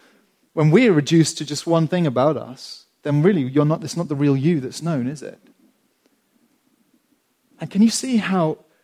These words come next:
so many Christians, in, or so-called Christians, take one aspect who, who they think God is, which they,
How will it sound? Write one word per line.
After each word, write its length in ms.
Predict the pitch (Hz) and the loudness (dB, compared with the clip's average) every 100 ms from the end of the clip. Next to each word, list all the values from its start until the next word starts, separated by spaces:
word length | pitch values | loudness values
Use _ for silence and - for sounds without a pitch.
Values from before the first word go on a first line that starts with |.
| _ _ _ _ | _ _ _ _
so 340 | - - 202 220 | -12 -2 0 2
many 300 | 180 214 196 | 2 0 -2
Christians, 720 | - 196 - - 123 104 - | -4 -6 -6 -6 -6 -6 -10
in, 180 | - 139 _ _ _ _ _ _ _ _ _ _ _ _ _ | -14 -14 _ _ _ _ _ _ _ _ _ _ _ _ _
or 140 | 165 - | -4 -2
so-called 580 | - 226 226 165 127 | 4 4 4 0 -2
Christians, 760 | - 143 - - 101 _ - - _ _ _ _ _ _ _ _ | -4 -10 -10 -18 -20 _ -20 -20 _ _ _ _ _ _ _ _
take 300 | - 190 175 | -2 2 2
one 300 | 156 175 240 | 4 6 6
aspect 440 | 240 214 - 147 131 | 6 4 0 -6 -4
who, 180 | 147 147 - | -4 -6 -6
who 120 | 156 | 0
they 100 | 160 | 0
think 320 | 127 208 180 | 2 0 0
God 200 | 160 147 | 0 -2
is, 440 | 156 147 - - - _ _ | -2 -4 -8 -20 -20 _ _
which 160 | 143 131 | -12 -6
they, 560 | 131 233 226 165 180 | 0 2 2 2 0